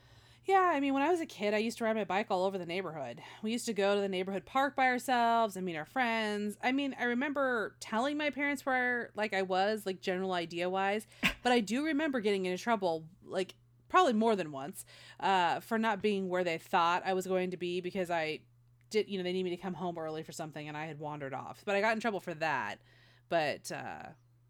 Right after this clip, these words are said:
Speaker 1: I didn't, 'cause I didn't really follow direction very well. But, I mean, my parents didn't worry about it. It was only if they needed me for something.
Speaker 2: Yeah. I mean, you know, that whole them wanting you to come home early, do you ever think, like, that was just a bullshit thing to say? Because there was never any reason to come home early.
Speaker 1: No,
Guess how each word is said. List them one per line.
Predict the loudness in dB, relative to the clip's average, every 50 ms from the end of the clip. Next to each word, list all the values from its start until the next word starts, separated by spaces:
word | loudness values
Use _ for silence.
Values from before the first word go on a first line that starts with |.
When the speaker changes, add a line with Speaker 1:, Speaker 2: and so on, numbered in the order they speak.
| _ _
Speaker 1:
I | 0 0
didn't, | 0 0 -4 -8 -12
'cause | -10 -8
I | -8
didn't | -8 -6
really | -8 -8 -10 -8
follow | -6 -6 -6 -6
direction | -8 -10 -12 -10 -10 -10
very | -8 -8 -8 -8
well. | -8 -8 -10 -6 2
But, | 2 2 2 2 -2 -8 -8
I | -6 -4
mean, | -2 -2 -4 -6 -8 -14 -20 _
my | -2 -2 2
parents | 2 2 2 2 0
didn't | -2 -4 0 0
worry | 2 2 4 2
about | 2 2 0 0
it. | 0
It | -2
was | -2 -4
only | -4 -4
if | -4 -6
they | -8 -8
needed | -8 -10 -10 -10
me | -10 -12
for | -12 -12 -14
something. | -14 -14 -14 -14 -16 -18 -18 -20 _ _ _ _ _ _ _ _ _ -4
Speaker 2:
Yeah. | -2 0 0 0 -2 -6 -12 -4 -4
I | 0
mean, | 2 2 2 2 0 -4 -12 _ -4
you | -2 0
know, | 0 2
that | 0 0 -2
whole | -2 0 2 4 4 6 6 4 4
them | 2 -2 -2 0 2 2 2 0 0 0
wanting | 0 0 0 -2 -4
you | -4 -4 -4
to | -4
come | -4 -6 -6 -6
home | -4 -6 -6 -6 -6
early, | -4 -4 -2 -2 -2 -4 -6 -10 -16 -20 -20 -14
do | _ -2 -2
you | 4
ever | 6 8 8 8 6 4 -2 -8 _
think, | _ 2 2 2 -2 -4 -2
like, | 0 2 2 0 -2 -6 -16 -20 _ -8
that | -6 -4
was | -2 -2 -4
just | -4 -4 -6
a | -6
bullshit | -6 -4 -4 -4 -2 -4 -4 -4 -2 -2 -2 -2 -4
thing | -6 -4 -4 -4
to | -6
say? | -6 -6 -4 -4 -2
Because | -4 -4 -2 0 2 2 0 0 -4 0
there | _ 2 4
was | 4 4
never | 6 4 6 6 4
any | 4 4 2 2
reason | 2 0 0 0 -2
to | -2
come | -2 -2 -2
home | -2 -2 -2 0
early. | 0 -2 -2 -2 -2
Speaker 1:
No, | 2 4 6 8 8 8 6 4 2 -2